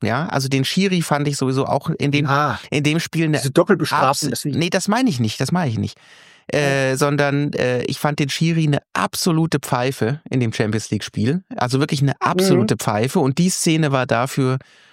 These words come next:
Speaker 1: äh, ähm, auch symptomatisch, ne? W-, äh, also wenn, wenn er diese Szene pfeift,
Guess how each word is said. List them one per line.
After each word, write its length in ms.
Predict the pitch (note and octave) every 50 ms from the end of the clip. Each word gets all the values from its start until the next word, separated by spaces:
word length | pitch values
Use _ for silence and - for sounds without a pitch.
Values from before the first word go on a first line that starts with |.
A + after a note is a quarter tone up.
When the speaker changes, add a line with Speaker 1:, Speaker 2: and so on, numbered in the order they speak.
| _ _ _ - _ _ _ - -
Speaker 1:
äh, 640 | A#2+ C3 B2+ B2+ B2 B2 B2 B2 B2 B2 B2 - B2+
ähm, 160 | A#2+ A#2 A#2+ A#2+
auch 220 | - - A#2+ A#2
symptomatisch, 840 | - - C#3 C#3+ - - A#2+ A2+ A2 B2 C#3+ - - G2+ F#2+ - -
ne? 220 | G#2+ A#2+ D3+ E3+ E3+ _ - - - - - _ _ - _ - -
W-, 160 | - C3 - - - -
äh, 80 | - - -
also 300 | - - D3+ D3+ D3 C3
wenn, 300 | C#3 E3 G#3 C4+ C#4 - - _ -
wenn 260 | C3 C#3+ F3 G#3+ B3+
er 140 | C4 A3+ G#3
diese 300 | F3 F3+ F3 F#3 F3+ E3+
Szene 400 | - - - D#3+ E3+ F#3 F3 E3+
pfeift, 640 | - - C3+ B2 C3+ F3 C4 D4 - - - -